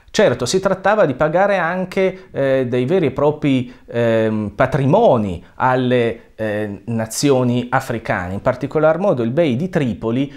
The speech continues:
chiese addirittura un milione di dollari per, eh, evitare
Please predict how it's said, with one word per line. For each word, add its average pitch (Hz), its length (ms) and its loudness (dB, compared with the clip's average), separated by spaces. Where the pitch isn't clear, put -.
chiese 147 360 0
addirittura 147 640 0
un 170 420 -2
milione 156 580 2
di 131 200 -4
dollari 104 760 0
per, 123 880 2
eh, 107 280 -2
evitare 90 840 -2